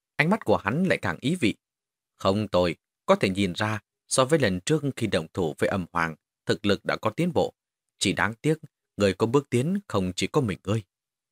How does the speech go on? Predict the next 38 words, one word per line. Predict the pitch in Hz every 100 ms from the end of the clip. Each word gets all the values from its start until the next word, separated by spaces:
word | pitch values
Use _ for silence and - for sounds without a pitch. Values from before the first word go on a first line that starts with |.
| _ _ _ _ _ -
Lời | 135
còn | 139 135
chưa | - 196
tận, | - 101 - _ _ _
đôi | 113 107
cánh | 113 117
đấu | 123
khí | 127 147 170
đằng | 87 67
sau | - 87
lưng | 95 85
Hải | 87
Kim | - 101 95 _ _
đã | 104 107
đập | 143 107 -
vào | 90
nhau. | 127 123 - _ _ _ _
Mọi | 160
người | 147 147
chỉ | - 127
cảm | 113 87
thấy | 107 131 156
trước | 147 -
mắt | 135 - 101
vụt | 107 -
một | 87 -
cái. | 110 190 - _ _ _ _
Giây | - 98 80
trước | - 151
giây | - 90
sau, | - 90 87 _ _ _
Hải | - 131
Kim | 190
còn | 180 127
ở | 104 90
đảo | 95 80 -
trên | 117 98
không. | - 110